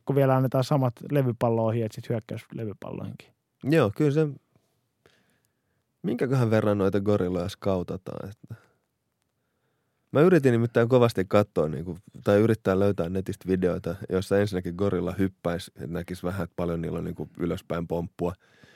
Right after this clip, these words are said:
Speaker 2: että voiko sille, niinku, hakea vertikaalista uhkaa ja äliuuppia. Ei löytynyt. Lähinnä oli näitä tämmösiä, niinku, horisontaaliloikkia, joissa gorilla hyppää jonkun,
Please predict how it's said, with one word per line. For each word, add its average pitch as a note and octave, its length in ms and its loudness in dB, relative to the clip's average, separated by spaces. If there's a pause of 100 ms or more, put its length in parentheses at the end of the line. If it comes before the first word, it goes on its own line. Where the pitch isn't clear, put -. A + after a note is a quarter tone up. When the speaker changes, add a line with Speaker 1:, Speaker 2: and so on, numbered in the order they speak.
(120)
Speaker 2:
että E2 140 -4
voiko E2+ 180 0
sille, E2+ 220 0
niinku, E2 180 -4
hakea E2+ 360 -2
vertikaalista E2+ 720 -6
uhkaa E2+ 280 -6
ja D2 100 -6
äliuuppia. E2+ 680 -4 (880)
Ei G2+ 240 4
löytynyt. G2+ 540 2 (840)
Lähinnä G#2 340 0
oli F#2 180 0
näitä F2+ 220 -2
tämmösiä, F2 360 -4
niinku, F2 160 -4
horisontaaliloikkia, E2+ 1120 -4
joissa D#2+ 260 -8
gorilla F2+ 360 -4
hyppää D#2 380 -6
jonkun, E2+ 320 -10